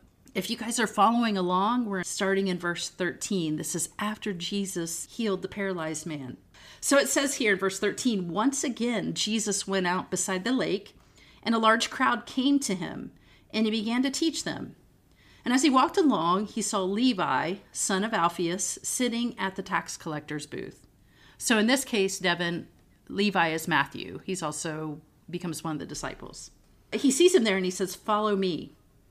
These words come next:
And Levi got up and followed him. While Jesus was having dinner at Levi's house, major red flag there, Devin, by the way, many tax collectors and sinners were eating with him and his disciples, for there were many who followed him.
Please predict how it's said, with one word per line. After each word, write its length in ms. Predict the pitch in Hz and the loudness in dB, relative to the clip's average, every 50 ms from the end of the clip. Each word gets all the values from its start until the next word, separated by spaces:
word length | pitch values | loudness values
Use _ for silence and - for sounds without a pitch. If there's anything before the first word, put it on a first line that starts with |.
| _ _ _ - | _ _ _ -2
And 180 | 185 190 185 190 | 0 0 4 4
Levi 360 | 196 208 240 208 220 208 208 | 2 2 2 0 0 -2 0
got 240 | 196 196 196 202 180 | -2 -2 -2 -2 -2
up 280 | 156 151 156 - - - - | -4 -4 -6 -8 -12 -10 -8
and 120 | 175 170 | -8 -6
followed 360 | - - 185 196 196 190 175 147 | -4 -4 -4 -2 -2 -4 -4 -4
him. 260 | 135 135 - - - - _ _ _ _ _ _ | -4 -6 -8 -10 -14 -16 _ _ _ _ _ _
While 180 | _ 220 220 220 | _ 4 4 4
Jesus 500 | 202 - - 269 311 311 - 359 294 - | 4 6 6 6 6 6 4 2 2 2
was 120 | 277 254 - | 0 0 2
having 320 | 254 226 208 208 202 202 | 2 2 2 2 2 2
dinner 380 | 180 196 190 185 175 165 165 - - | 2 2 2 2 2 0 0 0 -2
at 160 | 175 175 - | -4 -2 0
Levi's 440 | 180 202 208 - 165 147 151 - - | 2 0 2 2 0 0 0 -2 -2
house, 540 | 170 139 - - 160 - - - - - - _ _ _ _ _ _ _ | -2 -2 -2 -4 -4 -4 -6 -8 -8 -10 -16 _ _ _ _ _ _ _
major 360 | - 196 196 196 190 190 180 170 | 0 4 4 4 4 4 0 0
red 220 | 170 165 160 165 | 0 -2 -2 -2
flag 340 | - 170 151 147 143 139 - | -2 0 0 0 0 -2 -6
there, 160 | 156 147 143 | -8 -8 -8
Devin, 340 | 131 - 151 147 - 156 156 | -8 -8 -10 -8 -6 -8 -6
by 160 | 147 147 170 | -6 -8 -8
the 80 | 170 - | -8 -8
way, 320 | - - - - - - - _ _ _ _ _ _ _ - - - - - _ | -10 -8 -10 -10 -12 -14 -18 _ _ _ _ _ _ _ -20 -20 -20 -20 -10 _
many 260 | - 233 247 285 359 359 | 0 2 4 4 4 2
tax 320 | 359 - 202 185 - - | 0 -2 -2 -2 -2 -4
collectors 480 | - - 202 185 170 175 - 180 175 - | -4 -2 0 0 0 0 -2 -2 -2 -2
and 100 | 185 175 | -4 -4
sinners 500 | - - 214 202 185 165 160 160 156 - | -2 -2 -2 -2 -2 -2 -4 -6 -6 -6
were 140 | 175 165 - - | -6 -6 -6 -4
eating 320 | 196 202 202 196 185 180 | -4 -2 -2 0 0 0
with 180 | 190 196 196 196 | 0 -2 -2 -4
him 360 | - 160 151 143 151 160 - - - - | -6 -6 -4 -4 -4 -6 -8 -10 -6 -4
and 160 | 202 208 208 | -2 -2 0
his 140 | 214 196 196 | -2 -2 -4
disciples, 720 | - 196 - - 214 208 196 202 180 151 143 151 147 - - - | -4 -6 -4 -2 -2 -2 -2 -2 -4 -6 -6 -6 -8 -12 -16 -20
for 220 | - - - 196 | -14 -2 -2 0
there 180 | 190 196 202 202 | 2 2 2 2
were 120 | 190 175 170 | 2 2 2
many 440 | 175 185 196 226 254 247 208 175 165 | 2 0 2 2 2 0 0 0 0
who 120 | 180 180 | 0 -2
followed 380 | 175 - 185 180 175 165 165 160 | 0 2 0 0 0 -2 -4 -4
him. 260 | 165 156 - - - | -6 -8 -8 -10 -12